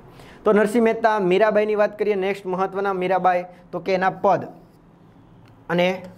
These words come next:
વિરહ ગીતો. જો મિત્રો, પદ નરસિંહ મહેતાના પણ વખણાય છે, પણ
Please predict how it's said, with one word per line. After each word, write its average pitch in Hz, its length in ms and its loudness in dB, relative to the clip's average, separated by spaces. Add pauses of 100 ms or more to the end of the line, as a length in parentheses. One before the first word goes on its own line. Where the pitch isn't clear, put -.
(120)
વિરહ 170 240 4
ગીતો. 156 440 -2 (400)
જો 214 80 4
મિત્રો, 240 280 2
પદ 208 360 0
નરસિંહ 208 580 0
મહેતાના 220 380 0
પણ 220 180 -4
વખણાય 196 360 -2
છે, 196 180 0 (500)
પણ 214 240 0